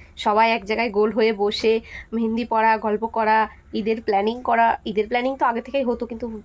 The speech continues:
ফাইনাল যেটা, "কি রে, তুই যাবি তো, তুই করবি তো?" মানে সবার কাছে ফাইনাল, মানে কথা শুনে নেওয়া।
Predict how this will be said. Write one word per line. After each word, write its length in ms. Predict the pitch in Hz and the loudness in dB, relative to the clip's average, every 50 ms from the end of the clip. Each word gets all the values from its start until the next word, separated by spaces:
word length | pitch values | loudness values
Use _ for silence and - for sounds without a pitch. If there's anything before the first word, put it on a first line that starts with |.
| - | -16
ফাইনাল 420 | - - 202 208 214 233 254 285 285 | -8 -6 -4 -2 0 2 2 2 2
যেটা, 280 | 254 254 247 233 226 | 2 2 2 2 0
"কি 200 | 233 233 - 233 | 0 -4 -6 -4
রে, 200 | 226 233 226 214 | 0 2 2 2
তুই 240 | 208 - - 214 214 | 2 0 -4 -6 -4
যাবি 240 | 196 220 214 202 220 | -2 -2 -2 -2 -4
তো, 180 | - - 220 208 | -2 0 -2 0
তুই 180 | 202 - 214 | -2 -4 -6
করবি 280 | 208 - 214 208 208 220 | -2 -2 -2 0 -2 -2
তো?" 260 | - 220 208 208 214 - | 2 4 4 4 2 0
মানে 420 | - - - - - - - 190 | -6 -14 -16 -16 -14 -8 -8 -8
সবার 280 | - - 208 202 226 233 | -2 -2 0 2 2 0
কাছে 220 | - 240 - 262 | 0 -2 -2 -2
ফাইনাল, 380 | 247 233 214 202 220 226 220 233 - - - | -2 -2 -2 -2 0 0 0 -2 -4 -8 -8
মানে 380 | - 220 214 214 208 202 202 202 202 | -6 -4 -2 0 0 0 -2 0 -2
কথা 260 | 196 202 - - 240 | -2 -2 -2 -4 -4
শুনে 280 | 226 - - 233 240 240 | -4 -6 -4 -2 -2 0
নেওয়া। 320 | 247 226 226 220 226 220 | 0 0 2 2 0 0